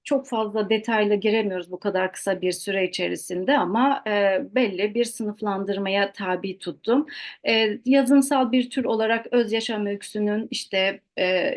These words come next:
gelişimi ve tarihsel, e, sürecini, e, söz ettikten sonra aslında Philippe Lejeun'ün ortaya attığı bir ad sözleşmesi kuralından öz yaşam öyküsel sözleşmenin olması gerektiğinden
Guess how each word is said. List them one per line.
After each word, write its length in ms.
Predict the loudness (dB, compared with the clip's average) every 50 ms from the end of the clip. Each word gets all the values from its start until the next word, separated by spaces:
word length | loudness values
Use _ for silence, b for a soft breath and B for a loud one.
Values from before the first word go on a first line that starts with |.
| -4 -8 0
gelişimi 640 | 4 4 4 4 2 -2 -4 -4 -2 -2 -2 -2 -2
ve 120 | -4 -6
tarihsel, 760 | -6 -6 -4 -2 -2 -2 -4 -6 -4 -2 0 0 0 -2 -4 -6 -6
e, 160 | -6 -6 -4
sürecini, 760 | -6 -6 -4 -2 -2 -2 0 -2 -2 -2 0 0 -2 -2 -4 B B B B B B _ _ -6
e, 380 | -4 -2 -2 -2 -4 -4 -6 -8 -12
söz 260 | -6 -2 -2 0 2
ettikten 540 | 2 0 0 -4 -12 -8 -4 -2 -2 -2 -2
sonra 540 | -4 -6 -6 -6 -4 -2 0 0 0 0 -2
aslında 460 | -4 -4 -4 -6 -6 -2 -2 -2 -2
Philippe 340 | -2 -4 -4 -4 -4 -2 -2
Lejeun'ün 420 | -2 0 0 -2 -4 -4 -4 -4
ortaya 460 | -4 -4 -6 -6 -4 -2 0 0 0
attığı 360 | -2 -4 -8 _ 0 0 0 0 B B B B
bir 300 | 0 2 2 2 2 0 -2
ad 200 | -2 -2 -2 -2
sözleşmesi 1160 | -4 -4 -2 -2 -2 -2 -2 -4 -4 -4 -4 -4 -4 -4 -4 -4 -6 -2 0 2 2 2 0 B B B B _ _
kuralından 880 | -6 -2 -2 0 0 0 0 0 0 0 2 2 4 4 4 2 0 B B B _
öz 200 | 2 2 2 2
yaşam 340 | 0 0 0 -2 -4 -4 -4
öyküsel 560 | -6 -6 -8 -10 -8 -2 0 0 0 0 -2 -8 _
sözleşmenin 880 | -10 -4 0 0 0 2 2 0 0 0 -2 -4 -4 -2 -2 -2 -2
olması 420 | -2 -4 -4 -4 -4 -6 -6 -8 -4
gerektiğinden 920 | -4 -2 -2 -2 -2 -4 -8 _ -6 -6 -4 -2 0 0 0 0 0